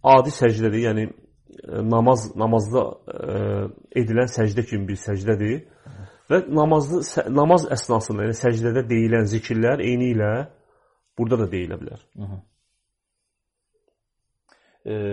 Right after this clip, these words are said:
Speaker 2: növbəti sual, e, deyir ki, biri deyir, "Mənə çox əziyyət verir. E, halallıq verməsəm olar. Lakin deyir, soruşanda deyirəm,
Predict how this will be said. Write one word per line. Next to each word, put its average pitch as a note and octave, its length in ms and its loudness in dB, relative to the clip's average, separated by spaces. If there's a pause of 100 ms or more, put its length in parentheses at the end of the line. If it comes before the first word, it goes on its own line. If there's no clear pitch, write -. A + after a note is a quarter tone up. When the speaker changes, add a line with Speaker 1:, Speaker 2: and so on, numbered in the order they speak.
(120)
Speaker 2:
növbəti C#3 480 -6
sual, D3 480 -2 (180)
e, B2 100 -12 (240)
deyir D3+ 200 0
ki, E3 160 -2 (280)
biri C#3+ 260 -2
deyir, D3 120 -4
"Mənə C#3 240 -6
çox - 200 -10
əziyyət A2 480 -6
verir. F2+ 240 -14 (1000)
E, G2+ 220 -4
halallıq C#3 640 2
verməsəm A#2+ 600 -2
olar. G#2 480 -4
Lakin C#3+ 280 -2
deyir, E3 100 -4
soruşanda D3+ 600 -4
deyirəm, D3+ 400 -4